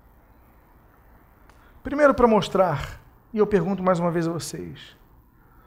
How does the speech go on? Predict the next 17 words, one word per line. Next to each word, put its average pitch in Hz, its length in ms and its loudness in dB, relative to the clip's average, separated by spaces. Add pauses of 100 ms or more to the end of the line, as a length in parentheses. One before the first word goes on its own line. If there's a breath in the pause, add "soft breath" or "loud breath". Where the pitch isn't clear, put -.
(160)
o 214 100 -6
que - 140 -4
que 233 140 -2
Davi 214 260 4
fez 202 300 2
contra 175 260 -6
Davi, 180 340 -10 (220)
contra 180 240 -8
Saul? 190 400 -6 (920)
A 208 60 -8
Bíblia 214 240 2
diz 208 180 -2
que - 120 -8
ele 196 80 -6
dedilhava 202 640 0
a 220 260 -8
harpa. 190 340 -8